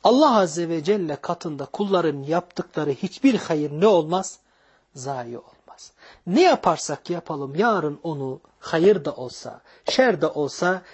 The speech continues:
yarın Rabbimizin katında göreceğiz. Allah Subhanahu ve Teala. Demek ki kardeşlerim, bu ismini, Allah Azze ve Celle'nin El-Basir, her şeyi gören ismini düşündüğümüz zaman, bu sıfatını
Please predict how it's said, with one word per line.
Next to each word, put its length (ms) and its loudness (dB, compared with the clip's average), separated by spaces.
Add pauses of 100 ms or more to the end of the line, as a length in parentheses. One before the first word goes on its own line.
(140)
yarın 680 2
Rabbimizin 580 -2
katında 640 -6 (200)
göreceğiz. 640 -6 (100)
Allah 360 -2 (220)
Subhanahu 800 -4 (260)
ve 60 -6
Teala. 460 -8 (420)
Demek 260 6
ki 260 6
kardeşlerim, 680 2 (440)
bu 380 4
ismini, 600 -2
Allah 320 4
Azze 360 -4
ve 120 -6
Celle'nin 540 -2
El-Basir, 680 0 (220)
her 220 2
şeyi 380 -2
gören 480 4
ismini 540 -2
düşündüğümüz 760 2
zaman, 380 2
bu 80 0
sıfatını 580 -2